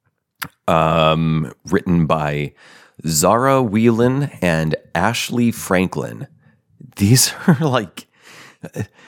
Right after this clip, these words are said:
the specific names are not it, but it's like a w-, a mishmash of different names of people I went to high school with.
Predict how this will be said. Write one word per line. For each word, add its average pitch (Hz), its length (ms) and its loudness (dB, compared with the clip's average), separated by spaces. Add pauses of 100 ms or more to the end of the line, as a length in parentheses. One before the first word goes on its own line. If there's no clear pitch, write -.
(100)
the 104 300 2
specific - 580 0
names 95 540 2
are 90 180 2
not 80 360 0 (140)
it, 82 240 0
but - 120 -2
it's 78 140 -2
like 92 140 2
a 90 80 2
w-, 80 240 -2
a - 140 2
mishmash 92 680 2
of 80 120 -8
different 85 320 -2
names 82 300 0
of 78 140 -4
people 80 320 2
I 73 80 0
went 73 240 -4
to 67 140 -4
high 73 220 -2
school 62 440 -6
with. 60 380 -8